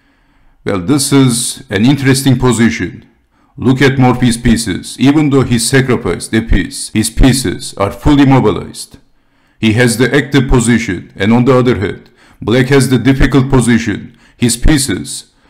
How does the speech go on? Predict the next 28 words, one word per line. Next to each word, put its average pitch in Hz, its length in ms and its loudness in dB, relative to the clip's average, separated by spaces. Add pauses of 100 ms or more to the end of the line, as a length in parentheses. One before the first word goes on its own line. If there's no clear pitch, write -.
(360)
are 90 80 -2
looking 131 380 2
like 127 260 0
prisoners. 120 800 0 (220)
Look 135 200 0
at 139 200 2
the 117 80 4
rook. - 320 -8 (260)
The 92 100 -4
rook 139 240 2
is 131 160 2
also 135 320 2
a 123 60 2
prisoner, 123 640 2 (480)
and 101 220 -4
the 123 100 4
rook 139 180 2
is 120 140 0
also 135 280 2
stuck - 540 -4 (440)
on 113 160 4
h 117 200 2
eight. - 380 -6 (200)
So 92 180 -4
this 110 280 0
is 120 140 2
the 107 180 2
art - 360 -6